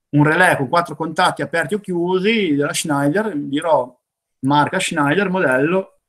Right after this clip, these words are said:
aspetta, vediamo dov'è il modello, che forse non c'è neanche scritto.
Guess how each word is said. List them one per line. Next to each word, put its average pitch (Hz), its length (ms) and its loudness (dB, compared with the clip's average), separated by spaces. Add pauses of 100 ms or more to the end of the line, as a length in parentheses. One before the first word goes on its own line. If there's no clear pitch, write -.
(400)
aspetta, - 360 -10
vediamo 165 240 -2
dov'è 143 160 -2
il 123 80 -4
modello, 120 340 -8
che - 80 -20
forse 185 300 -12
non 131 80 -4
c'è 135 140 -10
neanche 143 260 -4
scritto. 117 480 -16